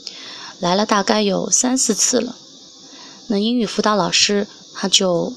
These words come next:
反馈告诉我说，我的儿子经常会招惹他。然后老师呢也跟我说，那个男生其实也挺自卑的，好像看上去挺胆小的，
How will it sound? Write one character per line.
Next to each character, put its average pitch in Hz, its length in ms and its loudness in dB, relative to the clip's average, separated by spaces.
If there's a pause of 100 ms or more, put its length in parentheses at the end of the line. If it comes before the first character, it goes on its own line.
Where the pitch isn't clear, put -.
反 160 260 -6
馈 233 280 -2
告 202 240 -2
诉 226 240 -2
我 226 80 -6
说， 208 340 2 (680)
我 185 100 2
的 170 100 2
儿 165 160 2
子 214 140 0
经 269 160 2
常 269 120 0
会 269 140 0
招 294 220 2
惹 302 160 0
他。 - 240 -6 (1500)
然 208 180 0
后 214 440 2 (540)
老 180 140 2
师 262 180 2
呢 269 100 2
也 202 120 2
跟 240 180 0
我 196 100 2
说， 220 380 2
那 262 160 2
个 214 80 2
男 175 200 0
生 226 240 2
其 - 160 2
实 185 440 2
也 196 160 0
挺 160 360 0 (960)
自 277 160 -2
卑 262 240 2
的， - 200 2 (480)
好 - 180 -2
像 208 300 4
看 247 200 0
上 247 120 0
去 240 120 2
挺 175 220 0
胆 165 240 0
小 - 260 0
的， - 80 -10